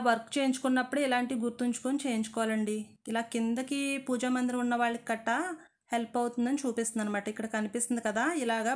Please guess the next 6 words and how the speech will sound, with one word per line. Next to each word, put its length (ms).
బార్డర్ 360
లాంటిది 360
వేయించేసుకున్నాం 720
అన్నమాట. 260
ఇంకా 240
ఆ 60